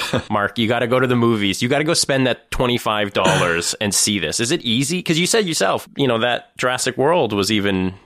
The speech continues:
Speaker 2: you know, you don't even remember who recommended it to you.
Speaker 1: Yeah, I don't know. I just try and go by, like, number of recommendations at this point. There's certain people that I
Speaker 2: <laughs>
Speaker 1: definitely trust. Like,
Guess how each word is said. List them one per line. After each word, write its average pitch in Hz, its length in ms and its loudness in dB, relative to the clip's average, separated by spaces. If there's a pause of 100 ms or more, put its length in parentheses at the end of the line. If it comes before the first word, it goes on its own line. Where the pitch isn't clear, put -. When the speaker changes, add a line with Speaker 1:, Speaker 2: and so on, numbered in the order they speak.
(180)
Speaker 2:
you 110 100 -2
know, 95 80 2
you 95 100 2
don't 117 100 2
even 101 100 2
remember 151 280 2
who 104 160 2
recommended 85 500 0
it 85 120 -6
to 90 100 -4
you. 85 200 0 (320)
Speaker 1:
Yeah, 104 400 0
I 113 140 0
don't 113 160 4
know. 107 200 4
I 104 100 2
just 113 220 0
try 131 160 2
and 127 120 4
go 95 160 2
by, 92 260 2
like, 90 240 0
number 90 460 2
of 87 100 -6
recommendations 90 800 -2
at 90 80 -8
this 85 140 -4
point. 92 180 0
There's 127 160 2
certain 123 320 4
people 113 320 2
that 107 120 2
I 98 80 0
Speaker 2:
<laughs> 101 140 2
Speaker 1:
definitely 101 340 2
trust. 92 460 0
Like, 92 260 -4